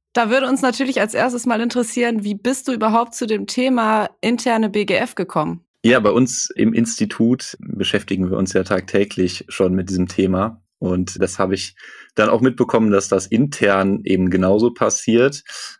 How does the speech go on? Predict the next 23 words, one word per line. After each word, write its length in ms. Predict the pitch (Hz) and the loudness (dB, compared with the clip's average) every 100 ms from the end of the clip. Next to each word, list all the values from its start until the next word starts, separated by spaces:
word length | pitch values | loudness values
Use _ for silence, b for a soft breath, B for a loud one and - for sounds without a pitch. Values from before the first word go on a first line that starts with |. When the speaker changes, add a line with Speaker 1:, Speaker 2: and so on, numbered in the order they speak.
| _ - | _ -6
Speaker 2:
dass 200 | 92 - | -4 0
da 140 | 92 | 0
aber 200 | 92 92 | 2 2
durchaus 380 | 95 - 90 - | 0 0 -2 -2
auch 160 | - | -4
noch 180 | 98 90 | -4 -4
Potenzial 680 | - 95 92 92 - 90 98 | -4 -2 -2 -2 -2 2 2
besteht. 640 | 95 95 - 98 107 - - | 2 -2 0 0 0 -2 -14
Und 500 | - - 90 90 - b b b b | -8 -2 -2 -2 -6 b b b b
das 260 | - 92 - | -2 -2 0
war 120 | 98 | 2
auch, 180 | 90 92 _ _ _ | 2 0 _ _ _
muss 200 | 104 101 | 0 2
ich 80 | 92 | 2
sagen, 300 | 95 95 95 | 2 4 2
eine 100 | 95 | 0
super 320 | 104 104 95 | 0 2 2
Möglichkeit, 760 | 95 101 98 95 104 95 95 - | 2 2 0 -2 0 2 2 0
um 420 | 95 92 92 92 b b _ _ | 0 0 -2 -6 b b _ _
als 460 | 92 85 - - _ _ | -4 -4 -6 -12 _ _
Neuling 600 | 98 95 110 104 110 110 - - _ - | 2 4 4 4 2 0 -6 -20 _ -2
im 220 | 95 95 - | 0 0 -2
Unternehmen 760 | - 92 104 95 98 98 98 | -2 -2 0 0 0 0 -2